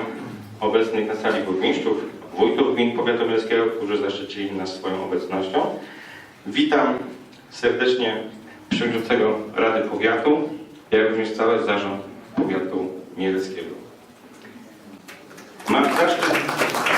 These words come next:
chciałbym także serdecznie powitać radnego dostojnego wojewódzkiego w Rzeszowie, pana Zdzisława Nowa-, Nowakowskiego. I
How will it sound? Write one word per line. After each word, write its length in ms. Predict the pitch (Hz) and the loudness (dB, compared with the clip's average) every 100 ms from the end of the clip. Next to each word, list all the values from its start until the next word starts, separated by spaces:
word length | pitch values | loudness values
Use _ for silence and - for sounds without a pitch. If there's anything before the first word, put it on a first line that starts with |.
| - - - - - - - - - - - - - - - - - - - - - - - - - - - - - - - - | 0 0 0 0 0 0 0 0 0 0 2 2 0 -2 0 -2 -2 0 -2 -2 -8 -16 -18 -18 -18 -18 -20 -20 -20 -20 -20 -2
chciałbym 360 | - 156 165 143 | 2 4 4 4
także 320 | 135 131 123 | 2 2 2
serdecznie 440 | 127 123 131 131 | 2 0 0 0
powitać 600 | - - - - - - - - - - - - - - - - - - - | 2 0 2 2 0 -2 -8 -14 -18 -20 -20 -20 -20 -20 -20 -20 -20 -20 -10
radnego 480 | - 107 113 131 - | 0 2 4 4 4
dostojnego 500 | - - 98 101 101 95 - - - | 2 -2 -4 0 0 -2 -12 -10 -2
wojewódzkiego 540 | 104 95 95 104 98 | -2 -2 0 0 0
w 60 | 95 | -4
Rzeszowie, 460 | 92 - 127 147 - - - - - - | -4 0 0 0 -2 -10 -20 -20 -14 -2
pana 400 | 117 101 101 101 101 | 0 2 0 -2 -6
Zdzisława 380 | 101 101 104 98 | -8 -6 -4 -4
Nowa-, 520 | 98 95 95 98 104 | -4 -6 -4 -4 -2
Nowakowskiego. 760 | 113 98 90 - - - - - - - - - - - - - - - - - - - - - - - - - - - - - - - - - - - - - - - | 0 0 -2 -8 -10 0 2 2 0 -6 -2 0 0 2 2 2 2 2 2 2 2 2 2 2 2 0 0 0 0 0 0 -2 0 -2 -4 -2 -2 -2 -6 -8 -10 -2
I 380 | 120 120 123 - | 2 2 2 -4